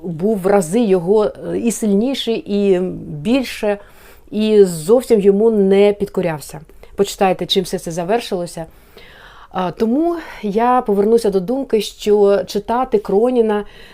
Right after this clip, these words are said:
е, мені завжди, е, цікаво, завжди приємно. Е, не стала виключенням і ця новинка. Я вам говорила про те, що це вперше перекладено українською «Леді з гвоздиками» та «Жінка землі».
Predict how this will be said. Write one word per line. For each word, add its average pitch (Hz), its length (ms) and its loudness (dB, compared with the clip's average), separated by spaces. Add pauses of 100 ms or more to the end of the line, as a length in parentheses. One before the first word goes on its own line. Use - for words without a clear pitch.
е, 170 220 -10
мені 196 300 0
завжди, 196 640 0
е, 180 220 -6
цікаво, 196 580 0
завжди 175 380 -4
приємно. 196 760 2 (320)
Е, 180 260 -8
не 196 120 0
стала 254 280 2
виключенням 226 720 0
і 208 260 -2
ця 202 200 2
новинка. 190 600 2
Я 202 140 2
вам 185 120 -2
говорила 185 400 -2
про 190 140 -6
те, 202 140 0
що 190 180 -4
це 202 380 0 (360)
вперше 202 400 2
перекладено 180 580 -2
українською 202 1040 0 (280)
«Леді 196 280 6
з 175 80 2
гвоздиками» 214 520 2
та 196 160 0
«Жінка 202 400 0
землі». 170 600 -4